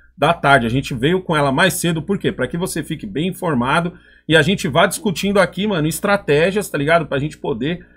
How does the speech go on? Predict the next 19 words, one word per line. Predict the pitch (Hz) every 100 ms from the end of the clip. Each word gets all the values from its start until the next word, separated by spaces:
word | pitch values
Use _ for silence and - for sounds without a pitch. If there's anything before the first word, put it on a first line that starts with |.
| - -
vencer | 160 180 - 185
essas | 196 160
eleições | 196 196 180 175 196 190
aí. | 170 185
Não | 202
adianta | 190 185 196 196
tu | -
falar, | 175 165
falar | 196
assim, | 175 214
"Ah, | 220
deixa | 196 208
o | 190
Bolsonaro | 202 - 175 190 185
que | 196
ele |
que | -
se | - 208
vire." | 123 143 147 117